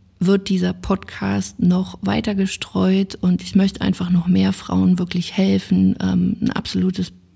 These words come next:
ja, Wunschbusiness zu führen und auch eine Goldmarie zu sein, die easy peasy Kunden gewinnt und sich nicht mehr so aufraucht und vor allen Dingen auch zu der Persönlichkeit wird,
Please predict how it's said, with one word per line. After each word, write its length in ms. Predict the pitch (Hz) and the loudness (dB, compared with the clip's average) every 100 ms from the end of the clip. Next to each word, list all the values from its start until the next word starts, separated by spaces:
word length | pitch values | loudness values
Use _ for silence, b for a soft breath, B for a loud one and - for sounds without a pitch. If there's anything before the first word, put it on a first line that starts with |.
| _ _ _ _ | _ _ _ _
ja, 340 | 180 - - 165 | -8 -4 -2 0
Wunschbusiness 1400 | 220 294 370 - - 226 226 220 226 220 - - - - _ _ _ | 2 2 2 -2 0 2 2 2 2 0 -8 -12 -14 -16 _ _ _
zu 200 | - - | -10 -6
führen 560 | 196 - - 220 226 226 | -6 -2 2 4 4 4
und 200 | - 175 | 2 -2
auch 140 | - | -2
eine 100 | - | -2
Goldmarie 600 | 190 175 190 185 180 175 | 0 0 2 0 0 -2
zu 200 | 165 - | -4 -4
sein, 440 | 180 175 175 180 190 B B B B B B B B B - | 0 2 4 4 0 B B B B B B B B B -8
die 500 | - 180 175 170 170 165 _ _ | 0 2 4 2 0 -4 _ _
easy 220 | 226 220 | 2 2
peasy 380 | 208 - 233 190 | -2 -2 2 2
Kunden 400 | - - 175 180 | 0 0 2 4
gewinnt 400 | 180 185 196 196 | 2 2 2 2
und 120 | - | -2
sich 120 | 185 | 0
nicht 200 | 180 185 | 2 2
mehr 120 | 180 170 | 0 0
so 140 | 165 - | -4 -4
aufraucht 580 | 180 185 - 170 175 | -4 -4 -4 -4 -2
und 120 | - 160 | -4 -4
vor 200 | - - | -6 -4
allen 200 | 180 180 | 2 4
Dingen 160 | 185 180 | 4 2
auch 220 | 180 170 | -2 -4
zu 180 | - - | -6 -8
der 200 | 175 170 | -4 -4
Persönlichkeit 1000 | - 175 165 170 170 - - 170 - - | -4 -2 2 2 2 -2 -4 -4 -4 -8
wird, 420 | - 160 165 165 | -4 0 2 0